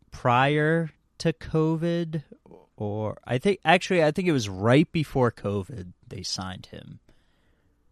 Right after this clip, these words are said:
And because he was on the Heat, uh, there was some, there was a lot going on there. I remember he,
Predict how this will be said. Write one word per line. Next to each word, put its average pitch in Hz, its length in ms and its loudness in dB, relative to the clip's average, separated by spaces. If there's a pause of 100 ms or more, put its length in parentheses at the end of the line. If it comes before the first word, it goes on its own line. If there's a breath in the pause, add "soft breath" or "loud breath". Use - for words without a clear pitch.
(320)
And 92 560 -10 (100)
because 117 460 -6
he 120 200 -4
was 120 200 0
on 139 240 2
the 110 60 0
Heat, 139 580 0 (1300)
uh, 92 340 -6
there 110 180 -4
was 101 160 -6
some, - 480 -8 (200)
there 131 160 -2
was 101 160 -2
a 92 60 -6
lot 85 320 -4
going 90 320 -6
on 85 220 -6
there. 87 360 -8
I 50 40 -10
remember 95 500 -10
he, 101 380 -10